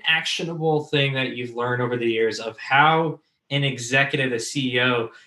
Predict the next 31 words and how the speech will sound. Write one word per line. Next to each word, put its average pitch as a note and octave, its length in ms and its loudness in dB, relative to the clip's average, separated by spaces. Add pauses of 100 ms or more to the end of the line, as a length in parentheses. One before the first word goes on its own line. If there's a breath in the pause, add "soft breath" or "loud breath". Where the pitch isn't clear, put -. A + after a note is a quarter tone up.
(140 loud breath)
really F3 560 2
hammers D3 480 0
home, C3+ 400 -4
like, A#2 160 -6
the - 100 -10
priority B2+ 680 0
to - 140 -10
get A2+ 200 -2 (140)
everybody C3+ 560 2
moving B2+ 320 -4
in A#2+ 100 -12
the A#2+ 100 -6
right A#2 200 -2
direction, A2 580 -6
knowing, A#2+ 300 -2
like, A2+ 260 -4 (240)
why A#2+ 340 4
we're C3 140 0
doing B2 300 -4
the G#2+ 80 -12
things, - 540 -12 (220)
like, G#2+ 280 -2 (600)
you're B2 200 2
doing. E3+ 440 -2 (460 loud breath)
Over G#3+ 240 4
the G#3+ 120 6
years, F#3+ 260 2
what, D#3+ 280 -6
what's G3+ 240 -2
that, A3 260 2
like, D#3+ 220 2